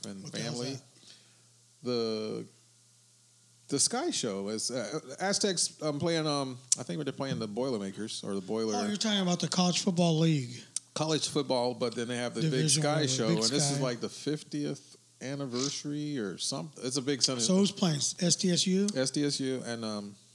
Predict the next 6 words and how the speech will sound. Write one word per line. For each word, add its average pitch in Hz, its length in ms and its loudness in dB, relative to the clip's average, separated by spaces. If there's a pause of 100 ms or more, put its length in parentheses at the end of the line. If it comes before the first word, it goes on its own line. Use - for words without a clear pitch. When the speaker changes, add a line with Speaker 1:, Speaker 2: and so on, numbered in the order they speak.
(1160)
Speaker 1:
I 123 40 -10
think - 160 -6
it's 131 80 -2
Boise. 180 360 -8 (880)
Boise 117 280 -2
Frogs. 85 560 -4